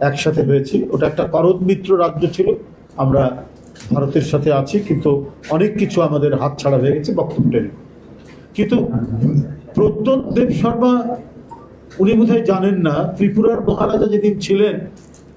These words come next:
তিনি কিন্তু জিন্না সাহেবের কাছে গিয়ে বসেছিলেন যে পাকিস্তানে যদি আমি যোগ দিই, তাহলে ত্রিপুরার স্ট্যাটা-, স্ট্যাটাস কি হবে।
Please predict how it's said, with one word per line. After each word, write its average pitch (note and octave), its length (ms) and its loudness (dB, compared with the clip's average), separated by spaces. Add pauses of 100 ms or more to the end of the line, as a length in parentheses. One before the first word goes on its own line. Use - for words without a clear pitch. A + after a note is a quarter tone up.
তিনি G#3 160 2
কিন্তু A3 240 2
জিন্না G#3 380 2
সাহেবের A#3 380 2
কাছে G#3+ 200 -2
গিয়ে G3 160 2
বসেছিলেন G3 540 2 (760)
যে E3 100 2
পাকিস্তানে A3 600 0
যদি A#3 200 2
আমি A3 180 2
যোগ G3 360 2
দিই, A#3+ 380 0 (440)
তাহলে G3+ 420 2 (140)
ত্রিপুরার G3 540 2
স্ট্যাটা-, F3+ 520 0
স্ট্যাটাস - 580 0
কি B2+ 120 2
হবে। - 320 -6